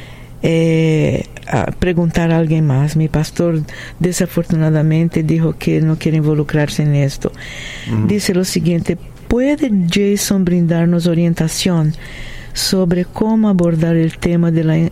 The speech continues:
Speaker 1: inclusión L G B T Q en la
Speaker 2: Ujú.
Speaker 1: iglesia desde un punto de vista bíblico?"
Speaker 2: Ujú.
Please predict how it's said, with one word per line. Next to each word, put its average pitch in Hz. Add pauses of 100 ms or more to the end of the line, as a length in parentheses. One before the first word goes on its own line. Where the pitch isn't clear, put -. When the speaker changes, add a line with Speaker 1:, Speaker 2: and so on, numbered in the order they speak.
Speaker 1:
inclusión 170 (360)
L 175
G 170
B 156
T 165 (580)
Q 233 (560)
en 175
la 165
Speaker 2:
Ujú. 160
Speaker 1:
iglesia 170 (460)
desde 175
un 165
punto 170
de 156
vista 156
bíblico?" 147 (300)
Speaker 2:
Ujú. 113